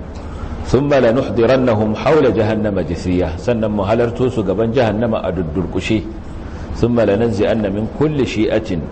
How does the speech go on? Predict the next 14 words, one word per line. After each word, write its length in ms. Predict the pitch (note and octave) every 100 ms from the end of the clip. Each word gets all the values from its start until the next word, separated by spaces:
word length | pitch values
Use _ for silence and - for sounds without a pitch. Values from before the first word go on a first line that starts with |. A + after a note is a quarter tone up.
| - D2+
ayyuhum 400 | F#2+ B2 A#2 D2
ashaddu 320 | - A#2 F#2+
'ala 240 | F#2+ G#2
ar-rahmani 560 | E2 E2 F2+ G2 E2 D#2+
'itiyya," 320 | F2+ F2+ E2+ - - - - - - - - -
sannan 600 | - A#2+ A2 A2 A#2 A#2 - - - - - - -
mu 140 | F2
tsamo 800 | F#2 - A#2+ B2+ B2+ B2 B2+ B2+ - - - F#2
daga 200 | G2 E2+ - D3+
kowace 400 | D#3 D3 - -
ƙungiya, 560 | A#2+ A#2 G#2 F#2 F2+
daga 220 | F#2 F#2 F#2 -
kowace 400 | E3 E3 B2 A2 F#2+
ƙungiya 640 | B2 C3+ A2+ G#2+ G2+ F2